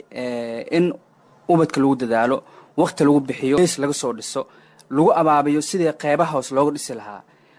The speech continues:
oo dhan walba leh. Markii base-ka laga soo dhiso, markaasaa ardaygaas noqon karaa arday, maxaa la dhahay, oo heer jaamacad markiis gaaro, ee, maskax ahaan xataa waa dhisma ardayga markii base-ka soo dhiso.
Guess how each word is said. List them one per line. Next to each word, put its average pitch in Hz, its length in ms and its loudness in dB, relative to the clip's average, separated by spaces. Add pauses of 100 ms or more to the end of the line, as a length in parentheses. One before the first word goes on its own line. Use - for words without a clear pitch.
(140)
oo 135 240 2
dhan 165 160 4
walba 131 260 -2
leh. 156 140 -4 (440)
Markii 185 300 2
base-ka 160 400 2
laga 143 120 0
soo 143 180 -2
dhiso, 139 280 -8 (200)
markaasaa 151 520 -2
ardaygaas 156 360 -2
noqon 143 240 -2
karaa 131 260 -4
arday, 139 260 -4
maxaa 123 200 -6
la 123 60 -8
dhahay, 120 320 -4
oo 117 300 -4 (440)
heer 175 260 0
jaamacad 139 240 0
markiis 135 280 -10
gaaro, 127 280 -2 (480)
ee, 127 240 -4
maskax 127 340 -4
ahaan 160 240 2
xataa 139 220 -6
waa 120 100 -2
dhisma 131 240 -6
ardayga 117 240 -8
markii 127 160 -10
base-ka 147 220 -2
soo 123 140 -8
dhiso. 110 160 -10